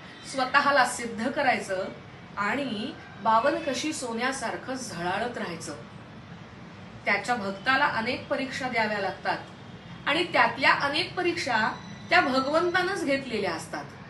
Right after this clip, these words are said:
व्यवहारातला विचार केला तर जितकी उत्तम डिग्री, जितके उत्तम मार्क, जितकी उत्तम ग्रेड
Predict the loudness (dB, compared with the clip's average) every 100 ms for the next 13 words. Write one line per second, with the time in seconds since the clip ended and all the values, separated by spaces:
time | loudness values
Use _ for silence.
0 | -16 -16 -16 -16 -16 -16 -16 -2 4 6
1 | 6 4 4 4 2 0 -4 -4 -2 0
2 | 2 0 -6 -12 -16 -14 -14 -8 2 4
3 | 4 -2 -4 -4 0 0 0 -4 2 2
4 | 4 2 0 -2 -4 -8 -14 -12 -8 -6
5 | -6 -4 -2 0 -2 -4 -2 0 4 4
6 | 4 0 -4 -6 -14 -14 -8 -4 -4 -2
7 | -2 0 -2 -2 0 2 4 6 6